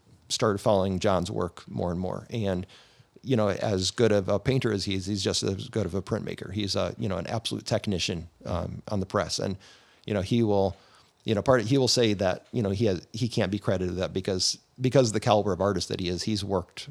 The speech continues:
with some, you know, the best print shops on the planet. And, but he, his work so lends itself to printmaking.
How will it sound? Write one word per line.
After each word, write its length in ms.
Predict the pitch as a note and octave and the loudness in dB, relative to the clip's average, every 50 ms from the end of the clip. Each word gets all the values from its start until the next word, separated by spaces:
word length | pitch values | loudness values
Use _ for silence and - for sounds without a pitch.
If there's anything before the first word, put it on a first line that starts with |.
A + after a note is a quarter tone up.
| E3+ - _ _ | -18 -20 _ _
with 200 | C#3 A#2 G#2 F2+ | -4 -2 -2 0
some, 340 | - - A2+ F#2+ F2+ F#2+ F2+ - | 0 -2 -2 -2 -4 -6 -4 -4
you 100 | B2+ A#2+ | -2 -2
know, 120 | G2 F#2 F#2 | 0 -2 -2
the 260 | F2+ G2 A2+ A2+ A2+ | -2 -2 0 0 0
best 320 | G2+ G2+ F#2 - - - | 2 2 0 0 0 -2
print 220 | - - G#2+ - - | -4 -4 -4 -4 -2
shops 320 | - G#2 F2+ F2 - - | -4 -4 -4 -4 -4 -4
on 140 | - E2 D#2+ | -2 -4 -4
the 80 | D2+ D2 | -6 -8
planet. 360 | - - - E2+ D#2+ - - _ _ _ _ - - - - _ _ _ - | -6 -4 -4 -4 -4 -8 -12 _ _ _ _ -20 -20 -20 -20 _ _ _ -4
And, 360 | A#2+ A#2 G#2+ G2+ G2 F#2+ - | -2 0 0 0 -2 -2 0
but 200 | A2+ A#2+ G2 - | 0 0 0 0
he, 400 | - - A#2+ A2 G#2+ G#2+ G#2+ E2+ | -2 -2 0 0 2 0 0 -2
his 260 | D2+ A2 B2+ A2 G2+ | 0 0 0 2 0
work 440 | G#2+ G#2 A#2 A#2+ A#2 G2+ - - - - | 0 2 4 4 4 2 -2 -8 -10 -6
so 500 | - - - - - - A2+ A2 G#2+ G#2 | -2 -2 0 0 2 2 2 2 2 2
lends 300 | F#2 F#2+ G2 G2+ G2 G2 | 0 0 0 0 -2 -4
itself 380 | - - - - G2 - - | -2 -2 -2 -2 -2 -4 -6
to 100 | - A2+ | -8 -10
printmaking. 640 | - - G2+ - - - - - - - - - | -6 -6 -6 -6 -6 -6 -8 -8 -8 -10 -12 -14